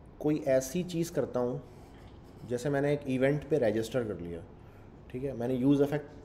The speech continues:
जैसे ही चला, मेरा page जैसे ही load हुआ, मैंने mouse के event पे एक register कर लिया। अब mouse हिलता है तो इसके अंदर एक function मैंने attach किया हुआ है, वो चलता है साथ में, ठीक है। या मैंने क्या किया, Firebase का connection बना लिया, ठीक है, या मैंने socket का कोई connection बना लिया, जो कि क्या है,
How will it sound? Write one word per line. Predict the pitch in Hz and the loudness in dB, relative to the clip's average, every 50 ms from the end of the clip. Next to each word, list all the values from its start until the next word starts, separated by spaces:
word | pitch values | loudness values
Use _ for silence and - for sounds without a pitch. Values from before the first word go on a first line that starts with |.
| - - - | -18 -12 -6
जैसे | 110 113 110 113 165 | -2 0 0 2 2
ही | 170 | 2
चला, | 165 143 123 135 147 | 4 4 6 6 6
मेरा | 147 139 135 131 | 6 4 4 2
page | 135 123 131 139 127 | 2 2 2 2 4
जैसे | 123 117 113 117 151 | 4 2 2 2 0
ही | 147 | 2
load | 127 123 127 123 | 2 4 4 4
हुआ, | 113 107 113 131 - - - - - - - - | 4 2 0 0 -2 -10 -14 -18 -18 -20 -16 -10
मैंने | 107 110 113 131 127 | -6 -4 -2 0 0
mouse | 117 110 123 135 131 | 2 4 4 2 2
के | - 151 139 | 2 2 2
event | 131 127 131 139 135 | 4 4 4 2 4
पे | 143 135 | 2 2
एक | 127 | 2
register | 120 107 98 98 - - 117 107 | 2 2 0 0 -2 -2 -2 -4
कर | 95 90 85 | -4 -4 -6
लिया। | 85 90 95 101 | -6 -4 -4 -4
अब | 104 | -2
mouse | 110 107 113 135 139 | 0 2 4 4 4
हिलता | 139 139 131 127 143 | 4 4 2 4 4
है | 143 139 | 4 6
तो | 143 | 4
इसके | 131 135 - 139 | 4 2 2 0
अंदर | 127 131 127 | 2 4 2
एक | 131 127 | 2 2
function | 127 120 147 143 135 131 | -2 -4 -4 -2 -2 0
मैंने | 127 127 127 127 120 120 - - - | 0 2 0 0 0 -2 -6 -8 -8
attach | 110 - 117 117 113 113 | -4 -2 -2 -2 -2 -2
किया | - 131 131 | 0 2 4
हुआ | 131 | 4
है, | 127 123 | 4 4
वो | 113 | 2
चलता | - 92 82 80 - 95 | 0 -2 -6 -6 -6 -6
है | 87 | -6
साथ | 82 82 76 - - | -6 -8 -10 -12 -12
में, | 82 82 - - - - - - - | -14 -14 -16 -18 -18 -18 -18 -12 -6
ठीक | - 143 | -2 0
है। | 160 156 | 0 2
या | 135 131 147 156 | 4 4 4 4
मैंने | 160 165 160 165 165 | 4 4 4 2 2
क्या | 151 156 156 143 | 2 2 2 2
किया, | 139 - 165 170 165 | 2 4 2 2 4
Firebase | - 127 120 135 139 143 147 143 | 4 4 6 6 6 8 6 4
का | - 165 | 4 2
connection | 151 - 123 117 113 - 147 139 | 0 2 0 0 0 0 0 0
बना | 135 123 117 110 | 2 2 2 0
लिया, | 107 110 110 107 104 - - - - - - - - - | 0 2 0 -2 -2 -4 -10 -18 -18 -20 -20 -20 -16 -12
ठीक | - 123 139 | -8 -4 -2
है, | 147 | 0
या | 131 139 139 | 2 2 4
मैंने | 147 147 147 | 4 2 2
socket | 147 - 127 - - 165 156 160 | 2 0 0 2 4 2 2 2
का | - 147 | 2 2
कोई | 147 151 | 4 4
connection | 147 143 123 117 - - 156 147 139 | 4 4 2 2 2 0 0 2 2
बना | 135 117 104 | 2 2 0
लिया, | 104 104 107 104 107 - - - - - - - 107 | 0 0 -2 -4 -4 -6 -12 -18 -18 -18 -14 -8 -4
जो | 123 131 | -2 0
कि | 131 147 | 0 0
क्या | 143 - 143 135 | 2 4 4 6
है, | 151 185 208 - | 6 4 2 -2